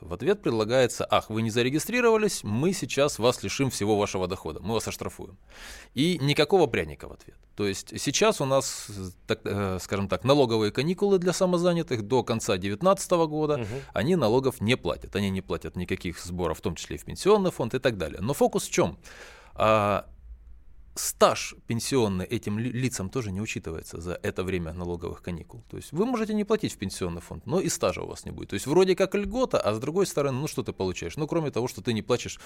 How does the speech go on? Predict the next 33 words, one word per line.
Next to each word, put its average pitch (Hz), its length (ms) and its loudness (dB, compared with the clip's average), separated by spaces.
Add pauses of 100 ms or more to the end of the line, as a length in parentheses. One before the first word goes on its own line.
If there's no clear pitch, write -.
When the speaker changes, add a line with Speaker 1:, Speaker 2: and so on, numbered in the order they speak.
(360)
Speaker 1:
а, 85 260 2
четыре-шесть 107 640 0
процентов 123 560 -4
налогов. 85 400 -8 (320)
Собственно, 117 380 -4
вот 107 160 -4
и 107 40 -4
всё. - 200 -10
Speaker 2:
Но 127 100 -8
я 143 160 -2
читал, 151 380 0
что 143 380 -2
предполагается, 131 1160 0
ну, 131 120 -8
то 131 80 -2
есть - 100 -6
как 113 120 -4
бы 113 100 -4
пряник, 135 600 -2
э, 104 240 -8
не 107 120 -6
только 160 260 -2
налоговый 104 680 -2
стаж, - 440 -10
но 95 200 -6
и, 107 280 -6 (360)
а, 101 300 -6
отчисление 117 540 -2
в - 40 -12
фонд, 117 520 -4
э, 107 920 -2
медицинского 107 760 -2
страхования. 90 840 -4